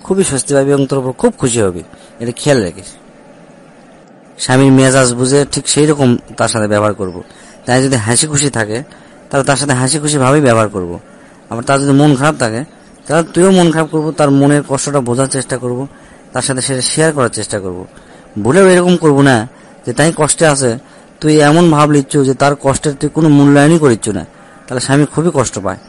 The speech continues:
এই ব্যাপারটা তুই অবশ্যই, অবশ্যই খেয়াল রাখবো। আরেকটা জিনিস তুই খুব খেয়াল করবো, বেটি ছেলেরা কিন্তু খুব লোভী হয়, টাকা পয়সার প্রতি খুব লোভ থাকে। এই জিনিসটা তুই সবসময় খেয়াল করবো, কোনো টাকা পয়সার প্রতি লোভ করবো না। আর তোকে তো লোভ করার দরকারই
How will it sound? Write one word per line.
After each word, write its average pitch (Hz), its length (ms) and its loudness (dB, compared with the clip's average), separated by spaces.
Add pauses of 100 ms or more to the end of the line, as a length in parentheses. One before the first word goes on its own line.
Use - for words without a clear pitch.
(320)
এই 135 100 -4
ব্যাপারটা 135 300 2
তুই 143 160 0
অবশ্যই, 147 320 0
অবশ্যই 127 320 -2
খেয়াল 107 220 -2
রাখবো। - 240 -8 (1040)
আরেকটা 165 360 0
জিনিস 117 240 4 (100)
তুই 123 180 -6
খুব 160 100 0 (100)
খেয়াল 135 260 0
করবো, 104 220 0 (580)
বেটি 147 260 2
ছেলেরা 147 300 4
কিন্তু 151 240 4
খুব 156 120 -4 (420)
লোভী 131 300 6
হয়, 85 140 -12 (200)
টাকা 139 260 -2
পয়সার 131 320 -2
প্রতি 139 180 -4 (100)
খুব 190 160 2 (380)
লোভ - 120 4 (100)
থাকে। 87 180 -10 (500)
এই 185 200 4
জিনিসটা 180 320 2
তুই 165 160 -2
সবসময় 165 380 2
খেয়াল 110 220 -4
করবো, 92 180 -8 (800)
কোনো 190 160 6 (100)
টাকা 160 200 2
পয়সার 135 240 0
প্রতি 135 220 -2
লোভ 147 100 0 (100)
করবো 147 180 2
না। 156 120 2 (500)
আর 127 140 -2
তোকে 165 200 0 (100)
তো 170 120 0
লোভ 151 180 0
করার 151 180 2 (100)
দরকারই 131 300 2